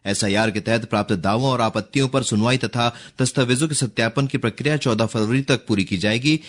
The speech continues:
इक्कीस फरवरी को होगा मतदाता सूची का अंतिम प्रकाशन। और राष्ट्रीय फाइलेरिया उन्मूलन कार्यक्रम के तहत प्रदेश में आज से सामूहिक दवा सेवन अभियान की शुरुआत। अब समाचार विस्तार से।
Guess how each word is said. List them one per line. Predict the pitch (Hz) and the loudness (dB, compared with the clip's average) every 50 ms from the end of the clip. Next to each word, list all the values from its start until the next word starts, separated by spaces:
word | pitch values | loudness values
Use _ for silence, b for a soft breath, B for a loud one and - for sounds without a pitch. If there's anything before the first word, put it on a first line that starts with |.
| B B B | B B B
इक्कीस | 151 147 147 _ - - 208 180 - | -2 -2 -2 _ -2 0 0 0 0
फरवरी | - 160 143 139 131 135 135 147 | -2 0 0 2 2 2 2 2
को | - - 110 | 0 0 0
होगा | 98 120 131 127 143 151 | 0 0 0 0 0 -2
मतदाता | 151 139 120 101 110 104 - 117 | 0 0 0 2 2 0 0 0
सूची | 107 - - 107 - - 151 | -2 -2 -4 -4 -2 -2 -2
का | - 107 98 92 92 B B B B | 0 2 0 0 0 B B B B
अंतिम | 127 139 131 143 131 120 | -2 0 0 0 0 0
प्रकाशन। | 113 117 - 117 113 104 - 98 78 71 - _ _ _ _ - | 0 -2 0 0 0 0 -2 -2 -4 -6 -8 _ _ _ _ 0
और | 104 110 98 78 - - B B B B B B 107 | 2 2 2 2 -2 -8 B B B B B B -2
राष्ट्रीय | 117 120 123 123 - - 185 185 175 | 0 0 0 0 -2 -2 -2 -2 0
फाइलेरिया | - 143 131 135 139 135 139 151 160 160 | 0 0 0 2 2 2 2 0 0 -2
उन्मूलन | - - 117 113 117 123 127 123 | -2 -2 -2 0 2 2 0 0
कार्यक्रम | 117 117 110 110 107 123 113 107 | 0 0 -2 -2 0 0 -2 0
के | 117 92 | -2 -2
तहत | - 117 107 82 76 - - | -2 0 -2 -2 -4 -6 -4
प्रदेश | - 110 110 143 147 139 - | -2 0 2 2 2 2 0
में | 135 131 - - - | -4 -4 -4 -2 -2
आज | 120 139 131 | 0 0 0
से | - - 110 104 104 104 B B B B | -2 0 0 0 0 0 B B B B
सामूहिक | - - 135 135 139 143 165 190 - 143 104 85 | -2 0 0 2 2 2 2 0 0 -2 -4 -2
दवा | 110 110 117 120 | 0 2 2 0
सेवन | 107 - - 120 120 123 | 0 0 0 0 0 0
अभियान | - - 92 95 101 95 95 95 | -2 -4 -4 -2 0 0 0 0
की | 92 - - 120 135 131 - | 0 -2 -2 -2 -2 -2 -4
शुरुआत। | - - 127 104 98 80 - - _ _ _ _ _ - _ b b b b b b b b b - | -2 0 2 2 2 0 -2 -6 _ _ _ _ _ -20 _ b b b b b b b b b -2
अब | 151 | 0
समाचार | - - 151 135 127 - 131 117 104 | 0 0 0 0 2 2 2 0 0
विस्तार | 98 98 - - 101 82 | 0 -2 -2 -2 -2 -2
से। | - - - - | -2 -6 -12 -14